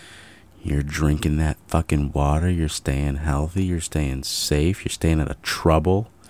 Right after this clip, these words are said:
Um, and you're definitely eating three meals a day, because it's, that's very important. Um, people who skip meals are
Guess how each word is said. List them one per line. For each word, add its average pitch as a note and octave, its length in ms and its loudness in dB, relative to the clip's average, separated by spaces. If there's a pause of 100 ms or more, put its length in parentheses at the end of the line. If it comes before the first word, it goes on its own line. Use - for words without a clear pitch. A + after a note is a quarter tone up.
(800)
Um, E2 560 -2
and E2 240 -2
you're E2 360 2
definitely E2+ 640 4
eating E2+ 380 4
three D#2+ 240 2
meals E2 340 4
a D#2+ 60 0
day, F2 320 4
because - 400 -4
it's, - 600 -4
that's - 280 -6
very D2 400 0
important. C#2+ 640 -2 (220)
Um, D2 440 -4
people E2 260 0
who D#2 120 0
skip - 340 0
meals F2 400 0
are D2 420 -4